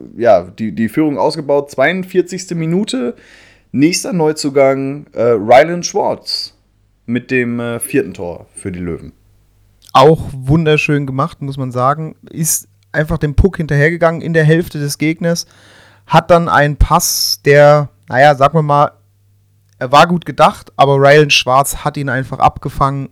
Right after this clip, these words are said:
Speaker 2: ist umgedreht, aufs Tor zugefahren und hat ihn flach in die Maschen gehämmert. Ja,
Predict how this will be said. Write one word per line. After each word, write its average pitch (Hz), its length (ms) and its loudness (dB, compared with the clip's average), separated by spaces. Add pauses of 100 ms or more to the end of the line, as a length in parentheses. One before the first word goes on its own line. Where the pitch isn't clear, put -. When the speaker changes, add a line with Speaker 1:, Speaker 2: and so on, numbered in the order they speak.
(120)
Speaker 2:
ist 143 240 -2
umgedreht, 139 640 -6
aufs - 240 -2
Tor 139 200 -8
zugefahren 131 480 -6
und 131 80 -8
hat 131 120 -12
ihn 120 100 -10
flach - 480 -10 (720)
in 196 180 2
die 180 80 2
Maschen 160 360 2
gehämmert. 143 580 0
Ja, 123 260 0